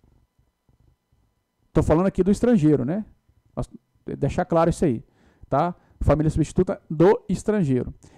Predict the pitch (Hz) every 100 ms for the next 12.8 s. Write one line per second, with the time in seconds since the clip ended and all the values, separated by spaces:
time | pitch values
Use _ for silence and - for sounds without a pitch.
0 | - 277 262 240 214 202 165 139 214 196
1 | - 170 247 233 196 143 147 151 202 208
2 | 208 - _ _ - 180 202 214 214 170
3 | - 156 - 147 - 135 117 156 226 156
4 | - - _ 147 180 180 156 175 190 156
5 | 202 226 - - _ _ - 202 254 160
6 | 139 117 - _ _ _ _ _ _ _
7 | _ _ _ _ _ _ _ _ 117 170
8 | 220 - _ _ 131 165 160 175 214 156
9 | 165 185 143 120 - _ _ _ _ 135
10 | 233 233 165 135 123 - - _ _ _
11 | _ _ _ _ _ - 220 - 190 226
12 | 226 208 196 196 170 - 175